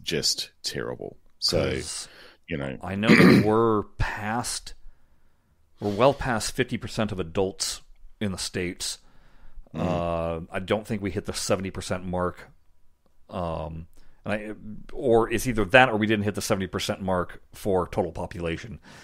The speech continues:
Speaker 2: 'cause they lowered
Speaker 1: Mm.
Speaker 2: the age down to, uh, twelve, uh, for those that can receive
Speaker 1: For
Speaker 2: it.
Speaker 1: vaccination.
Speaker 2: Mm-hmm. Mm-hmm.
Speaker 1: Kids aren't eligible for the vaccination here at all. Um,
Speaker 2: You guys mo-, probably have a
Speaker 1: they
Speaker 2: different vaccine, that's why.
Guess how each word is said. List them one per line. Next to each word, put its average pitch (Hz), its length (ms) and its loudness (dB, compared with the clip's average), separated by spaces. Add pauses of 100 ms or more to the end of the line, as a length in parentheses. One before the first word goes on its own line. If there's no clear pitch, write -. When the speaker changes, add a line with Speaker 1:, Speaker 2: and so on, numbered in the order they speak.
(120)
Speaker 2:
'cause 87 240 -4
they 82 240 0
lowered 85 420 2
Speaker 1:
Mm. - 20 -10
Speaker 2:
the 85 220 -8
age 90 460 -2
down 82 240 -2
to, 78 380 -2
uh, 73 80 -4
twelve, 80 440 -4 (640)
uh, 80 420 -10 (280)
for 104 140 2
those 85 220 0
that 90 60 -6
can 85 120 -8
receive 80 360 -6
Speaker 1:
For 101 60 2
Speaker 2:
it. 80 60 2
Speaker 1:
vaccination. 85 840 0 (240)
Speaker 2:
Mm-hmm. 87 180 -6
Mm-hmm. - 460 -10
Speaker 1:
Kids - 420 4
aren't 87 320 6
eligible 80 360 2
for - 140 -8
the 69 60 -6
vaccination 71 560 -2
here 64 220 -8 (520)
at 76 100 -2
all. 65 200 -2 (920)
Um, 76 180 4
Speaker 2:
You 160 60 6
guys 151 200 12
mo-, 127 120 6
probably 120 280 8
have 120 100 6
a 101 40 2
Speaker 1:
they - 40 0
Speaker 2:
different 104 240 0
vaccine, 85 400 -2
that's 78 180 -10
why. 82 240 -4